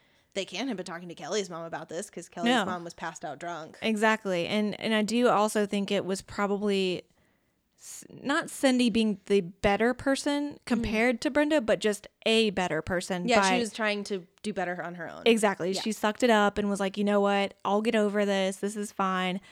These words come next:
Speaker 1: Mm-hmm.
Speaker 2: Here's an opportunity for me to be there for my daughter and for Andrea, who his, whose mother can't be there."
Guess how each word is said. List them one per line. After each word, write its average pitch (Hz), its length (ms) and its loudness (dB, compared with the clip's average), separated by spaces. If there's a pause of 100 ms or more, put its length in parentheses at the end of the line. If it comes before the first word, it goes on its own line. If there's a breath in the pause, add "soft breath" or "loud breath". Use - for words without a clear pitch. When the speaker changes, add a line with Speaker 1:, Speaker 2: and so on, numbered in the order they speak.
(100)
Speaker 1:
Mm-hmm. 190 520 -10
Speaker 2:
Here's 233 320 4
an 226 60 2
opportunity 202 680 -2
for 208 160 -4
me 202 140 -2
to 190 80 -2
be 196 120 -2
there 190 140 0
for 190 140 -8
my 185 140 -4
daughter 180 280 0
and 202 300 -2
for 285 140 -2
Andrea, 196 500 -2
who 214 500 0
his, 208 180 -4 (200)
whose 214 240 -2
mother 202 240 0
can't 277 280 -6
be 185 120 -2
there." 156 340 -4